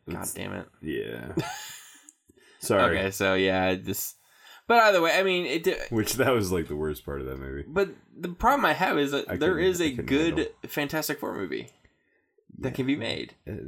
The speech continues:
Speaker 2: yeah, it can
Speaker 1: Or
Speaker 2: be
Speaker 1: a
Speaker 2: done.
Speaker 1: good Fantastic Four something.
Speaker 2: Yeah.
Speaker 1: We talked about this a little before, too, is that, uh, maybe the reason that these movies don't work so well is 'cause it's not made for T V or made for, uh, movies. You know, maybe it's,
Speaker 2: It,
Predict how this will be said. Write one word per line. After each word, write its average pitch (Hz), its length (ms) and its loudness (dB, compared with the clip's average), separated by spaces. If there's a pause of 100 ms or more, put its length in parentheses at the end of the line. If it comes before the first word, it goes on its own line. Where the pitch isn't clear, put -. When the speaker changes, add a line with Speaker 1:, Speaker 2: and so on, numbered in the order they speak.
(240)
Speaker 2:
yeah, 175 320 -8 (200)
it 113 120 -12
can - 100 -6
Speaker 1:
Or 143 180 2
Speaker 2:
be 131 60 0
Speaker 1:
a 123 60 0
Speaker 2:
done. 113 100 -2
Speaker 1:
good 131 280 2
Fantastic 120 400 0
Four 113 140 0
something. 107 440 -6 (320)
Speaker 2:
Yeah. 110 220 0
Speaker 1:
We 190 100 8
talked 240 140 6
about 170 160 2
this 151 120 0
a 147 60 -2
little 131 160 0
before, 131 240 -2
too, 131 220 -2
is 113 100 -2
that, 117 240 0 (520)
uh, 110 420 2 (260)
maybe 190 380 2
the 180 140 0
reason 135 440 2
that 123 140 0
these 113 180 0
movies 120 340 2
don't 104 300 0
work 101 240 -2
so 147 160 -4
well 139 140 0
is 131 100 -4
'cause 113 160 -4
it's 110 140 -4
not 98 140 -2
made 87 180 -4
for - 100 -10
T 123 180 -4
V 80 240 -2
or 113 80 2
made 107 220 2
for, 107 240 4
uh, 107 100 4
movies. 160 500 -2 (520)
You 110 180 -2
know, 104 60 -2
maybe 123 320 2
it's, - 340 -2 (360)
Speaker 2:
It, 113 180 -4